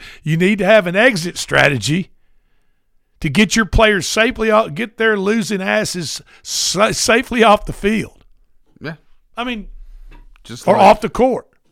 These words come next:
Speaker 1: whatever the deal is. You know,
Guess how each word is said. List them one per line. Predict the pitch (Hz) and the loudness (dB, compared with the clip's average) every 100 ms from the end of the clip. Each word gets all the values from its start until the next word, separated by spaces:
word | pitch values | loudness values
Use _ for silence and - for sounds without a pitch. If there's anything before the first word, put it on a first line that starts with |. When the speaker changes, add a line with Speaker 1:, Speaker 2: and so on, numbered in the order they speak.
| _ _ - | _ _ -2
Speaker 1:
whatever | 202 233 240 | 4 6 6
the | 226 220 | 4 0
deal | 214 247 127 | 0 0 -2
is. | 101 - _ _ _ _ _ _ _ _ _ _ _ | -8 -16 _ _ _ _ _ _ _ _ _ _ _
You | 190 | -4
know, | 220 156 | -4 -4